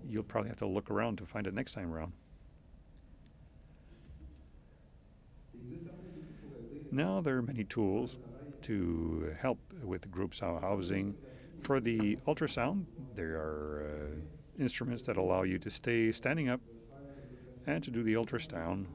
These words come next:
whether for sows that are lying down or standing up. For vaccination, many will prefer to work with what is called a slap shot here on the picture.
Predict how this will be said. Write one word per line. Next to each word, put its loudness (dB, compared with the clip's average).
whether 2
for 0
sows 0
that 0
are 2
lying 2
down 4
or 0
standing -2
up. 2
For 4
vaccination, 0
many 0
will 2
prefer -4
to 0
work 0
with -2
what -4
is -4
called -2
a -2
slap -2
shot 0
here 0
on -2
the -6
picture. -2